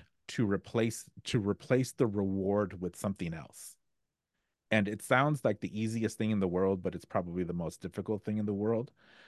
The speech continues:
So, <clears throat> like, what I'm trying to do is cut down on the drinking.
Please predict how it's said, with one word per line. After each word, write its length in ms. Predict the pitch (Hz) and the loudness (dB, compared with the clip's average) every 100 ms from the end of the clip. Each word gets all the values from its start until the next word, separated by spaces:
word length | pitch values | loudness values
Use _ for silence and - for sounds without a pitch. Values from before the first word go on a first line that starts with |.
| - - | -20 -6
So, 420 | - 101 92 - _ _ _ _ | 2 4 2 -2 _ _ _ _
<clears throat> 420 | 135 120 98 - 107 | 2 2 2 -2 0
like, 140 | 92 | 2
what 180 | 104 117 | 6 6
I'm 160 | 147 180 | 6 6
trying 240 | 156 113 | 4 4
to 60 | 87 | 2
do 300 | 85 80 - _ _ 104 | -2 -4 -8 _ _ -2
is 240 | 95 - - | -2 -2 -12
cut 260 | - 131 90 | -2 0 2
down 320 | 107 113 113 | 2 4 4
on 120 | 92 | 2
the 80 | 82 | 0
drinking. 460 | 80 80 76 65 | -4 -8 -8 -12